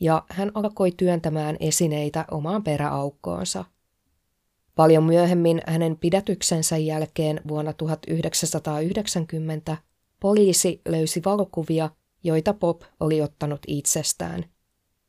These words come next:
Yhdessä näistä hänellä oli viinipullo takapuolessaan, toisessa puhelimen luuri ja kolmannessa pöydän jalka.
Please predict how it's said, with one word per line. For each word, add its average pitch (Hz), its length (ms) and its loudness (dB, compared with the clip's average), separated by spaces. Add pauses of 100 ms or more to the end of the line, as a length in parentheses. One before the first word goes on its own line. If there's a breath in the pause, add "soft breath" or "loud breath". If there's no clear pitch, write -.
(480)
Yhdessä 175 420 4
näistä 160 520 2
hänellä 156 420 -2
oli 151 400 0
viinipullo 185 560 4
takapuolessaan, 165 1080 -4 (520)
toisessa 156 640 2 (160)
puhelimen 156 680 -2
luuri 160 540 -2 (260)
ja 175 100 0
kolmannessa 160 680 2
pöydän 156 460 2
jalka. 147 540 -6